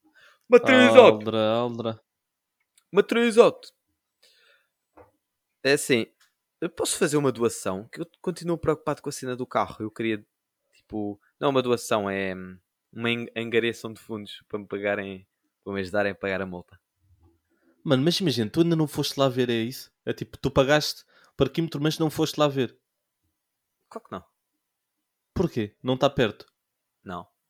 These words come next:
Speaker 1: Eu vou-te explicar. É em Lisboa, se tu
Speaker 2: Então tu pre-, tu preferes, tipo, viver na indecisão de saber se estás multado ou não?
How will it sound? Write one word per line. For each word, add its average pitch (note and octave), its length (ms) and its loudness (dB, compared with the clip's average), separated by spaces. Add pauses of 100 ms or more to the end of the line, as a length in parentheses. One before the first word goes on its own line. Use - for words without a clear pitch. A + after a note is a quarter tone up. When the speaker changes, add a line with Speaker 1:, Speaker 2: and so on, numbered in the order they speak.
(120)
Speaker 1:
Eu A2 140 -4
vou-te A#2 140 -6
explicar. - 420 -8 (340)
É B2+ 120 -4
em C3 80 -4
Lisboa, A2 340 -4
se - 80 -16
tu - 40 -20
Speaker 2:
Então D3+ 140 -2
tu C#3+ 120 0
pre-, - 220 -2 (180)
tu D3 100 -4
preferes, D3+ 460 -2
tipo, D3 180 -6
viver C#3 320 -2
na D#3+ 100 -2
indecisão D#3+ 720 -2 (460)
de D3+ 140 -6
saber E3 340 4
se E3 80 -6
estás D#3 200 0
multado D#3 360 2
ou E3 60 0
não? C3+ 260 -4